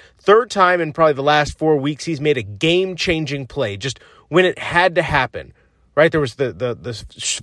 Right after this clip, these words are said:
fumble that he forced on DeAndre Hopkins against the Cardinals.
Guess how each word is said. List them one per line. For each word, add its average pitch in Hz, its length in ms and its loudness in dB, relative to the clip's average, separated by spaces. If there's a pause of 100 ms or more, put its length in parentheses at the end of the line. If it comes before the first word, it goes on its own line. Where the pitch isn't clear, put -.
fumble 208 360 4
that 185 120 0
he 170 80 -4
forced 170 580 0 (340)
on 156 180 2
DeAndre 147 440 2
Hopkins 127 460 -2
against 117 260 -4
the - 60 -18
Cardinals. 101 560 -4